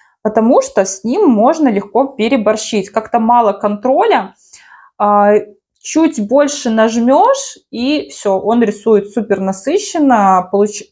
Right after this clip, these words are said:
получаются тёмные брови, приходится очень много прочёсывать. Щёточка здесь не самая удобная. Вот, то есть он такой достаточно мягкий.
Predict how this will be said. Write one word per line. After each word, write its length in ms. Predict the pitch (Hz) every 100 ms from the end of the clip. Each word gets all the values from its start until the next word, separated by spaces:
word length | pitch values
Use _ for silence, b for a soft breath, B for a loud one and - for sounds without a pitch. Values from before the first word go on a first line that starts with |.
| -
получаются 580 | 233 240 262 220 220
тёмные 340 | 208 233 214 196
брови, 280 | 202 320 415
приходится 440 | - 220 233 233
очень 240 | 208 208 208
много 200 | 214 196
прочёсывать. 640 | 196 202 269 359 359 247
Щёточка 460 | - 233 233 - 202
здесь 220 | 190 190
не 80 | 220
самая 440 | 233 214 180 180 180
удобная. 680 | 190 220 359 370 185 202 - _ _ B B B B B B
Вот, 240 | 208 190 190
то 60 |
есть 140 | 202 254
он 100 | 254
такой 300 | 262 214 214
достаточно 920 | 196 196 - 214 208 208 - 202 190
мягкий. 720 | 190 196 196 285 415 - 392